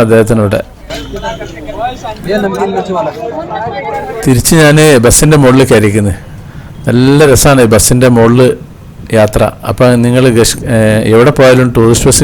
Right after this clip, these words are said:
Speaker 1: കയറി കഴിഞ്ഞിട്ടുണ്ടെങ്കിൽ ഈ സിറ്റി ടൂർ നടത്തുന്ന സമയത്ത് ബസ്സിൻ്റെ ടോപ്പിൽ പോയി കുത്തിരുന്നാൽ മതി. നല്ല അടിപൊളി കാഴ്ചകളൊക്കെ കാണാം. ഇവിടെയൊക്കെ ലഗേജുകളൊക്കെ വെച്ചിരിക്കുന്നത്.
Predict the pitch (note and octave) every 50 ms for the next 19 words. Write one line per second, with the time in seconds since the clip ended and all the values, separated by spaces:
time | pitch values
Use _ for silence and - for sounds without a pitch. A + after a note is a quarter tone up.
0 | B2 B2 A#2 A2+ A#2+ A2+ A#2+ A2+ A2 A2 G#2+ G#2+ G#2+ G#2 G#2 A2 A2 - - -
1 | - - - - - - - - A2 A2 A2+ A#2 A2+ - - A2 - - B2+ -
2 | C#3+ C3+ C3+ C#3+ C#3+ C3 A#2 A2 - B2+ B2+ A#2 - A2+ G#2+ A2 A2 G#2+ - -
3 | - C3 - - - - - - - - - - - - - - - A2+ A2 -
4 | - C3+ C3+ C#3 B2 - B2+ B2 B2+ C3 C#3 C#3 C#3+ - - D3+ C#3+ A#2 B2 A#2+
5 | A2+ A#2 G#2+ - A2+ G#2+ G#2+ A2 G#2+ G2 F2+ G2+ - - - - G#2 G#2+ A2+ A2+
6 | A#2 A#2+ A#2+ A#2+ A2+ G#2+ G#2+ A#2 C3+ B2+ A#2+ A#2 A2+ A#2 A#2+ A#2 - - - -
7 | - - - - A#2 G#2 - - C3 A#2 A#2 A2+ G2 - G#2 G2 F#2+ F#2+ F#2+ -
8 | - - - - - - - A#2 B2 A2+ C3 A#2+ A#2 A2 G#2+ A#2 A#2 B2 C3+ C3
9 | C3+ A2+ A#2 G2+ G2 - G2+ G2+ G2 G2 G2